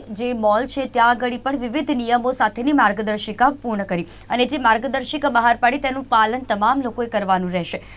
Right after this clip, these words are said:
એ જ પ્રમાણે પ્રી સ્કૂલના માટે પણ કેટલાક નિયમો સરકાર દ્વારા બહાર પાડવામાં આવ્યા કે જે નિયમમાં ઉલ્લેખ કરવામાં આવ્યો કે કોઈ પણ જે પ્રી સ્કૂલ છે તેમણે યોગ-, ચોક્કસ પ્રકારની પરમિશન લેવી પડશે. એટલે કે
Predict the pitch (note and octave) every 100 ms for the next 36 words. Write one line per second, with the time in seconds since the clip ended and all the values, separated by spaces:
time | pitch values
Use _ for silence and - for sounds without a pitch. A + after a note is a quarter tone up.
0 | - - E4+ D#4+ E4 D#4 C4 B3+ D4+ D4
1 | B3+ C4 - C#4+ D#4 D4+ D4 D4 D#4+ D4
2 | B3+ C4+ C#4+ C4 A#3 A#3 C4 - F#3+ A3
3 | G#3+ A#3 A3+ F#3+ G#3 G#3 G#3+ G#3+ G#3 G3
4 | A3+ B3+ C4 B3 G3+ G#3 A3+ A#3 G3 A3
5 | A#3+ A3 G#3+ G3+ F3+ B3 C#4 - - -
6 | E4+ F#4+ - C#4 C#4 E4 F4+ F4 D#4 D4+
7 | A#3+ B3 - C4+ B3+ C#4 C#4 A#3+ A#3+ G#3+
8 | A3 A3 B3 A#3+ D4+ D4 A#3+ A#3+ A#3+ B3+
9 | G3 F3+ G#3+ B3 B3+ A3+ A#3 A#3 G#3+ C#4+
10 | C4 C4+ C#4 D#4+